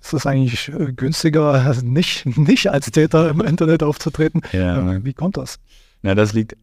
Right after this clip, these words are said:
Speaker 2: einmal tatsächlich an, ja, fehlender Angst, vielleicht fehlendem Respekt vor dem Staat und seinen Organen, also vor der Polizei.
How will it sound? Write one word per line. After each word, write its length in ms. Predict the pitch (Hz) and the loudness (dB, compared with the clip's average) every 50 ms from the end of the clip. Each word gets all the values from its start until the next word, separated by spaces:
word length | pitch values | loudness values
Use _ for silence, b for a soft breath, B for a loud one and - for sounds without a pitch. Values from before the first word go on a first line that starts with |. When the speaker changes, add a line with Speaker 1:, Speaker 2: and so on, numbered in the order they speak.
| _ _ _ | _ _ _
Speaker 2:
einmal 460 | - - 110 104 107 127 123 113 110 | -6 -2 2 2 4 4 4 2 2
tatsächlich 720 | 107 110 110 104 - - 113 104 - - 107 - - - | 0 0 -2 -4 -2 -2 -2 -2 0 -2 -4 -4 -4 -4
an, 460 | - 101 98 95 92 90 90 90 98 - - - - - _ _ _ _ _ _ _ _ - | -2 0 0 0 0 0 -2 -2 -4 -6 -10 -16 -20 -20 _ _ _ _ _ _ _ _ -4
ja, 140 | - 90 90 | -2 -2 -2
fehlender 680 | - - - - 101 101 110 113 113 104 92 - - | -2 -4 -4 0 2 2 4 2 2 2 0 0 0
Angst, 380 | - 85 92 117 131 - - - | 0 2 2 2 2 0 -4 -4
vielleicht 280 | - 101 92 87 - | 0 0 0 0 0
fehlendem 280 | - 98 104 101 92 87 | 2 2 4 4 4 4
Respekt 420 | 87 - - - 101 98 - - | 2 0 -2 -2 -2 -2 -2 -4
vor 240 | - - - 101 98 | -6 -2 0 2 2
dem 140 | 90 85 82 | 2 2 0
Staat 420 | - - - 87 87 92 107 - | 0 0 2 4 4 4 4 2
und 140 | - 101 87 | 2 0 0
seinen 260 | 92 87 85 82 82 | 2 2 2 2 2
Organen, 500 | 80 78 82 78 92 82 90 107 120 113 | 0 0 -2 0 0 2 2 4 4 4
also 160 | 95 82 80 82 | 2 2 0 -2
vor 160 | - - 85 | -2 -2 0
der 100 | 87 85 | 0 0
Polizei. 680 | - - 85 82 80 - - - 85 82 95 113 131 | 0 0 -2 -2 -2 -2 -2 -2 -2 0 -2 -4 -4